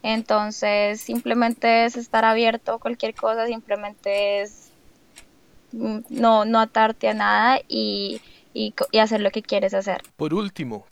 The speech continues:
Speaker 2: ¿qué recomendaciones le darías a los colombianos que están planeando viajar próximamente a Estados Unidos?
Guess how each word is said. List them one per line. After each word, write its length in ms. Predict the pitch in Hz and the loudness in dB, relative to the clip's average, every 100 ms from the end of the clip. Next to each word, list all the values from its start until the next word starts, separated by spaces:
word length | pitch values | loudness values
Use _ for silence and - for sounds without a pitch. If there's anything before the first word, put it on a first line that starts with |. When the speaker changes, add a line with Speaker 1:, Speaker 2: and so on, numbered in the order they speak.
| _ | _
Speaker 2:
¿qué 140 | - 202 | -2 -2
recomendaciones 760 | 247 220 170 147 135 165 175 | 0 -2 -2 -6 -8 -6 -6
le 80 | 180 | -2
darías 400 | 139 135 151 151 | -2 0 -2 -4
a 40 | 151 | -6
los 160 | 135 | -8
colombianos 580 | 143 127 127 139 160 - | -8 -8 -4 -4 -4 -8
que 80 | 139 | -12
están 260 | - 131 | -10 -10
planeando 540 | 139 156 151 147 147 147 | -8 -8 -8 -8 -8 -6
viajar 240 | 120 123 | -6 -6
próximamente 580 | - 143 151 123 120 139 | -8 -8 -8 -8 -8 -10
a 20 | |
Estados 360 | - 131 127 - | -6 -6 -6 -8
Unidos? 260 | 98 73 | -12 -16